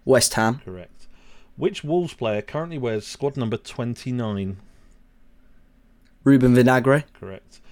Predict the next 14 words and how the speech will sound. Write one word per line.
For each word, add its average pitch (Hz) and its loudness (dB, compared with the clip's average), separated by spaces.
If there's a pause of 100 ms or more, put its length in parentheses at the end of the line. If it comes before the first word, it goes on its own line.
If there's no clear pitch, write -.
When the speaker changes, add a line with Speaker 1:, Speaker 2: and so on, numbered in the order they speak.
(320)
Speaker 2:
Nuno 151 0
has 107 -4
become 110 -8
quite 170 -8
the 165 -12
cult 170 -6
hero 139 -2
at 104 -10
Molineux, 95 -8
but 123 -10
at 127 -10
which 165 -10
Portuguese 160 -6
club 98 -6